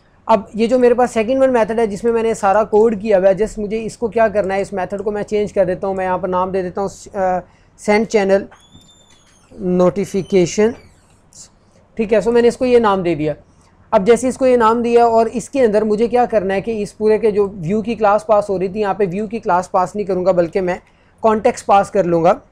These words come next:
ठीक है। अब जैसे ही कॉन्टेक्स्ट पास करेंगे इसका मतलब ये कि अब ये वाला मेथड मैं एक्सेस कर सकता हूँ अपने रिसीवर से, ठीक है। और जबकि व्यू का ऑब्जेक्ट मैं यहाँ पर रिसीव, रिसी-, रिसीवर से रिसीव नहीं कर सकता था, so मैं इस मेथड को डायरेक्टली यहाँ से पास करता हूँ,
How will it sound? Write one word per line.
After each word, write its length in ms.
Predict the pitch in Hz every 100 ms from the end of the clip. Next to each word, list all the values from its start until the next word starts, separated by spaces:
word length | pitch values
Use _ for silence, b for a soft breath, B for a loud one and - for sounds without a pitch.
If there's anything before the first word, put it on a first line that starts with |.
| _ _ _ _ _ _ _ _ _ b b b _
ठीक 140 | 208 226
है। 60 |
अब 100 | 202
जैसे 220 | 214 220
ही 40 | 254
कॉन्टेक्स्ट 360 | 247 226 247
पास 200 | - 240
करेंगे 280 | 240 233 240
इसका 200 | 247 247
मतलब 280 | 220 208 220
ये 120 | 233
कि 100 | 233
अब 60 | 226
ये 240 | 156 208 240
वाला 200 | 233 226
मेथड 340 | 202 196 220
मैं 220 | 196 185
एक्सेस 360 | - - 226 220
कर 120 | 220
सकता 300 | 196 208 175
हूँ 100 | 208
अपने 220 | 175 208
रिसीवर 400 | 226 214 226 214
से, 180 | - 180
ठीक 200 | 160 202
है। 160 | 202 - b b b -
और 100 | 208
जबकि 380 | 175 190 233 226
व्यू 360 | 185 180 262
का 120 | 269
ऑब्जेक्ट 320 | 254 180 202 208
मैं 100 | 196
यहाँ 180 | 180
पर 100 | 160
रिसीव, 300 | 180 170 196 185
रिसी-, 400 | 190 190 196 214
रिसीवर 440 | 214 180 - 208 220
से 140 | 226
रिसीव 320 | 208 - 220
नहीं 140 | 240 233
कर 120 | 208
सकता 320 | 208 185 202
था, 220 | 202 180 b b b -
so 100 | 214
मैं 120 | 214
इस 220 | 220 196
मेथड 300 | 208 180 208
को 120 | 196 208
डायरेक्टली 380 | 185 185 190
यहाँ 300 | 202 185 175
से 140 | 196 226
पास 320 | 202 180 170
करता 280 | 190 156 190
हूँ, 140 | 226